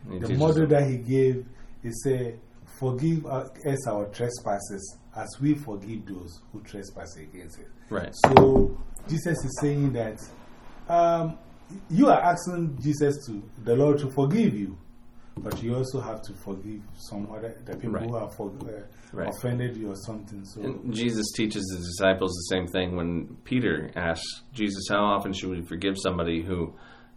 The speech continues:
Speaker 1: sinned against us over and over? Seven times?" And Jesus says, "No,
Speaker 2: Seventy-seven
Speaker 1: seventy-seven times."
Speaker 2: times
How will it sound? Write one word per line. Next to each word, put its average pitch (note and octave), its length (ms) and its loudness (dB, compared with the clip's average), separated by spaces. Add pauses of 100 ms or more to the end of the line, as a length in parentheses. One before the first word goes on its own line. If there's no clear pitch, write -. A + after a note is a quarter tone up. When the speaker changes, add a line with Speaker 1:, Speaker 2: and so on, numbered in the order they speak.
(120)
Speaker 1:
sinned G2+ 120 2
against G2 320 0
us F2+ 140 4 (220)
over F#2+ 200 4
and F#2 100 4
over? F#2+ 300 4
Seven G#2 360 2
times?" B2 460 2
And F#2+ 100 -8
Jesus E2+ 240 -4
says, F2+ 180 -2
"No, G2 220 2
Speaker 2:
Seventy-seven G#2+ 360 6
Speaker 1:
seventy-seven A#2 460 4
times." E2 440 0
Speaker 2:
times - 220 -10